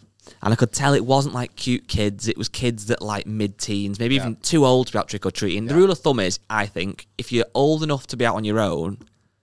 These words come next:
Speaker 1: you're too old to be trick-or-treating.
Speaker 2: Yeah.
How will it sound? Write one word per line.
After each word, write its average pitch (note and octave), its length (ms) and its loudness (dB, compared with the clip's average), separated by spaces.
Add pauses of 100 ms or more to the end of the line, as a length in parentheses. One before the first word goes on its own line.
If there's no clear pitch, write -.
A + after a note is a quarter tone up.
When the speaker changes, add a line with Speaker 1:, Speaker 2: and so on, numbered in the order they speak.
Speaker 1:
you're G#2+ 100 -10
too G#2 220 2
old G2 140 4
to - 80 -16
be - 20 -20
trick-or-treating. F2+ 680 -6 (1400)
Speaker 2:
Yeah. D#3+ 960 -10